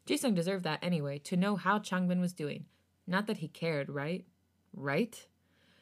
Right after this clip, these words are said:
Well, to Hyunjin, he'd figured that Jisung probably needed a mouthful from him,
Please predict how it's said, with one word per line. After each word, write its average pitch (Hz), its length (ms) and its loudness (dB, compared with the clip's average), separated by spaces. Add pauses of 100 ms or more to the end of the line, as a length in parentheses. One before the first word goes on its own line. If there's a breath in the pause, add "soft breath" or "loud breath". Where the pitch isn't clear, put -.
(260 soft breath)
Well, 202 300 8
to 190 160 -2
Hyunjin, 196 460 4
he'd 214 180 2
figured 294 340 0
that 196 220 2
Jisung 254 320 -2
probably 339 280 -2
needed 226 300 4
a 180 60 2
mouthful 165 400 0
from 151 160 -8
him, 151 240 -8